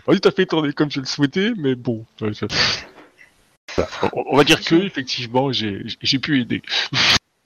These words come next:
Speaker 1: Euh, au moins,
Speaker 2: Je
Speaker 1: il n'y a
Speaker 2: pense
Speaker 1: pas,
Speaker 2: qu'il est
Speaker 1: au moins, il n'y a
Speaker 2: inutile d'en
Speaker 1: pas
Speaker 2: dire
Speaker 1: eu
Speaker 2: plus
Speaker 1: plus de,
Speaker 2: sur ce sujet.
Speaker 1: voilà. Au moins, il n'y a pas eu plus de morts. <laughs>
Speaker 2: Bien,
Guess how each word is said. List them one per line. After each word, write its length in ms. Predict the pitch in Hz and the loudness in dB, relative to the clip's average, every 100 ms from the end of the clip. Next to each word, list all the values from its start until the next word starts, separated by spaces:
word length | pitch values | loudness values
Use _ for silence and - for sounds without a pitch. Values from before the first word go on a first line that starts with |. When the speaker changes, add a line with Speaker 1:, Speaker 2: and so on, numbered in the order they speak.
| _ _ _ _ _ _ - | _ _ _ _ _ _ -2
Speaker 1:
Euh, 80 | 101 - - - | -2 -2 -8 -2
au 100 | 139 | 2
moins, 140 | 170 | 4
Speaker 2:
Je 80 | 165 | 4
Speaker 1:
il 20 | |
n'y 60 | 254 | 4
a 40 | |
Speaker 2:
pense 60 | 262 | 2
Speaker 1:
pas, 60 | 143 | 2
Speaker 2:
qu'il 140 | 254 | 0
est 80 | 240 | 0
Speaker 1:
au 100 | 240 | 2
moins, 160 | 196 220 | 4 4
il 60 | |
n'y 80 | 202 | 6
a 20 | |
Speaker 2:
inutile 20 | |
d'en 60 | 214 | 4
Speaker 1:
pas 60 | 196 | 4
Speaker 2:
dire 80 | 202 | 0
Speaker 1:
eu 20 | |
Speaker 2:
plus 120 | 254 160 | -2 -4
Speaker 1:
plus 80 | |
de, 60 | 202 | -4
Speaker 2:
sur 60 | 185 | -4
ce 100 | 220 | -6
sujet. 320 | - 196 160 | -4 -4 -4
Speaker 1:
voilà. 360 | 101 - - | -8 -4 -2
Au 20 | 139 | 0
moins, 120 | 165 | 0
il 60 | 185 | 2
n'y 60 | |
a 60 | 170 | 2
pas 120 | 160 | 4
eu 80 | 170 | 0
plus 180 | 170 151 | 0 -2
de 100 | 147 | 0
morts. 320 | 123 110 - | 0 -2 0
<laughs> 40 | - - - - - - - _ _ - 320 _ _ _ - - - - - - _ _ _ - - - - _ _ - - - - - - - - - - - 180 - | 0 0 -6 -8 -8 -12 -16 _ _ -10 -10 _ _ _ -8 -4 -2 -2 -4 -10 _ _ _ -12 -10 -10 -14 _ _ -20 -20 -18 -18 -18 -16 -16 -16 -20 -12 -6 -6 0
Speaker 2:
Bien, 680 | 269 262 220 190 196 202 | 4 6 4 0 -4 -4